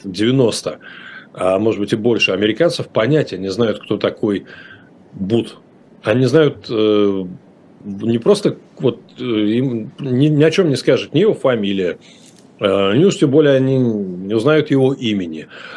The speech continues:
А если вы скажете им, что вот его, он теперь стал депутатом, а, там, членом российской какой-то партии и станет депутатом Государственной Думы, или стал уже, да? Опять же, все спросят, а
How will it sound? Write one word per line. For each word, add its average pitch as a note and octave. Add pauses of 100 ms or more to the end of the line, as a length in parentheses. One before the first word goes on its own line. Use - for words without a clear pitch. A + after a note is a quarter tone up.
(120)
А -
если -
вы D3
скажете D#3+
им, C#3+
что -
вот C3
его, A#2 (340)
он C3
теперь B2+
стал A#2+
депутатом, A2 (580)
а, G2
там, F#2+
членом B2
российской A2+
какой-то G#2+
партии F#2+
и F#2+
станет G#2
депутатом G#2
Государственной A#2
Думы, G3
или G2
стал G2
уже, E2
да? C3+ (680)
Опять D3+
же, B2 (1160)
все -
спросят, -
а G#2+